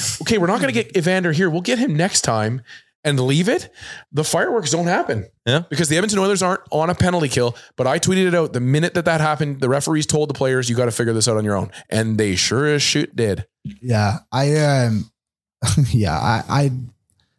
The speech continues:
Speaker 3: I think if it was close to the boards, it would have been a five.
Speaker 1: Yeah.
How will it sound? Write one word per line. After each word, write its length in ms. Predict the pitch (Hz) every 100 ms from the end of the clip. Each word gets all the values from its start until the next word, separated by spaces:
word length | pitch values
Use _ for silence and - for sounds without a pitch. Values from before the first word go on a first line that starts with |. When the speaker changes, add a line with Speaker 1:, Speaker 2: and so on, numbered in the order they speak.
| _
Speaker 3:
I 40 | 120
think 180 | 190 190
if 60 |
it 60 | 190
was 160 | 160
close 240 | - 147 -
to 80 | 156
the 100 | 156
boards, 240 | 160 156
it 80 | 151
would 120 | 151
have 60 | 147
been 100 | 151
a 40 |
five. 360 | - 123 139
Speaker 1:
Yeah. 80 | 190